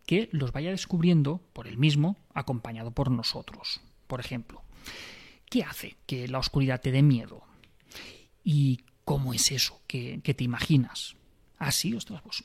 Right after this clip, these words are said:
cuéntame más. Mm, vale, pues preguntas de ese estilo, ¿vale? En ocasiones, eh, ante ciertos miedos, como, como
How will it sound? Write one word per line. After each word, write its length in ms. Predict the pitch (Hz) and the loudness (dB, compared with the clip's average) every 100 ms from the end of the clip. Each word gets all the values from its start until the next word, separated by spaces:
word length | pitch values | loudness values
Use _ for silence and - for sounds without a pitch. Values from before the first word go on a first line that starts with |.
| _ | _
cuéntame 360 | - 156 214 143 | 0 2 2 -2
más. 460 | 139 175 - - - _ | -6 -6 -8 -10 -16 _
Mm, 180 | - 131 - - _ _ | -10 -10 -12 -20 _ _
vale, 200 | - 160 | -14 -6
pues 180 | 147 - - | -6 -6 -2
preguntas 400 | 139 147 185 - | 2 2 2 -4
de 60 | |
ese 140 | 123 131 | -6 -6
estilo, 400 | - - - - _ - | -6 -8 -20 -20 _ -10
¿vale? 320 | 123 117 156 - - - - - - - - | -8 -6 -6 -8 -16 -16 -16 -18 -20 -20 -2
En 120 | 151 | 4
ocasiones, 640 | 143 127 180 170 175 - - | 4 4 4 6 6 2 -4
eh, 240 | 131 120 | -6 -6
ante 460 | 120 120 - 120 120 | -8 -10 -10 -14 -14
ciertos 460 | - 139 127 127 131 | -6 -2 -2 -4 0
miedos, 320 | 170 220 233 | 0 0 -6
como, 540 | - 131 120 120 147 - | -6 -6 -6 -8 -12 -6
como 400 | 131 120 120 | -6 -6 -10